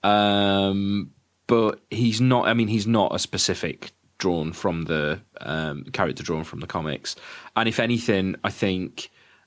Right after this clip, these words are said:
um, I think if I look at kind of businessman charac-, you know, like, evil businessman characters who've, um, turned up in the comics, they'd probably post-date him rather than predate him.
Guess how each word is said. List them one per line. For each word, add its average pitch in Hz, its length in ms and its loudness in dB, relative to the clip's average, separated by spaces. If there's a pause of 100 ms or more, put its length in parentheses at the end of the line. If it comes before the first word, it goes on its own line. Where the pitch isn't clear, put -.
(140)
um, 95 680 0 (600)
I 110 80 -2
think 117 160 4
if 104 100 0
I 113 40 6
look 110 280 4
at 120 120 0
kind 104 240 0
of - 120 -2
businessman 98 720 0
charac-, 90 460 0
you 95 120 0
know, 82 120 2
like, 92 140 4
evil 85 300 0
businessman 85 440 -2
characters 85 500 -2
who've, 85 440 -2 (420)
um, 90 560 2 (480)
turned 98 320 2
up 104 140 2
in 104 80 2
the 98 80 0
comics, - 560 0 (480)
they'd 110 220 0
probably 123 440 0
post-date 120 800 0
him 151 240 2
rather 117 280 2
than 107 180 -2
predate 120 540 0
him. 139 200 0